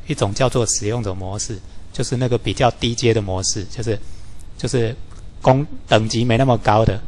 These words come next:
能力没那么多的。那一种是作业系统所用的，是特权模式。啊，这样子才有办法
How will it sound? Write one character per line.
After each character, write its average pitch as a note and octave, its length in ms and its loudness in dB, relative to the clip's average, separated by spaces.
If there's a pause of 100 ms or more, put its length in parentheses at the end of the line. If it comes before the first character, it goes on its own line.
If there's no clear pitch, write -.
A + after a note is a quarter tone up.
(200)
能 A#2 140 0
力 C3+ 140 2
没 G#2 140 -2
那 A#2 80 0
么 A#2 100 0
多 G#2 240 2
的。 G#2+ 120 -4 (560)
那 D#3+ 200 6
一 A3+ 80 4
种 C3+ 180 8
是 D#3 100 0
作 E3+ 180 8
业 D#3+ 100 10
系 E3 120 4
统 G#2 200 4
所 G2+ 120 2
用 B2 220 4
的， G2+ 180 -4
是 - 100 -10
特 B2 180 4
权 G#2 160 -2
模 F#2+ 200 -4
式。 - 200 -4 (720)
啊， G2 100 -8 (140)
这 F3 120 6
样 D#3 140 10
子 B2 160 0
才 A#2+ 220 6
有 B2 160 8
办 C#3 240 6
法 F#2 260 2